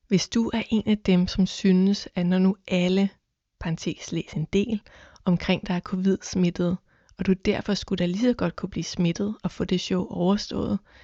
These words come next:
så vil jeg bare nævne følgende for dig. Og her mener jeg, hvis du er færdigvaccineret. Du aner ikke, hvor hårdt du bliver ramt, hvis du bliver smittet. Måske får du lidt kriller i det ene næsebor og har det ellers fremragende.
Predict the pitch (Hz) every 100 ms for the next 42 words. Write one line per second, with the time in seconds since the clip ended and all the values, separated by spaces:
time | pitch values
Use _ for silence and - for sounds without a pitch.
0 | - _ - 190 190 185 208 196 190 185
1 | 185 202 - 185 180 180 180 - - 151
2 | 151 - _ _ _ _ _ _ _ -
3 | - 196 180 180 180 170 156 160 - -
4 | 190 - - 190 - 160 165 165 151 -
5 | 165 160 180 170 _ _ _ _ _ _
6 | _ _ _ _ _ _ _ _ _ _
7 | 208 - - 214 202 202 202 - 180 185
8 | - 165 185 180 - - 175 - 170 -
9 | - - 180 208 175 - 180 185 185 _
10 | _ _ _ _ 196 - 220 208 - 196
11 | 202 190 185 - - 214 226 220 _ 185
12 | 180 180 180 175 185 - - 202 - 175
13 | - - - - - - - 196 190 175
14 | - 185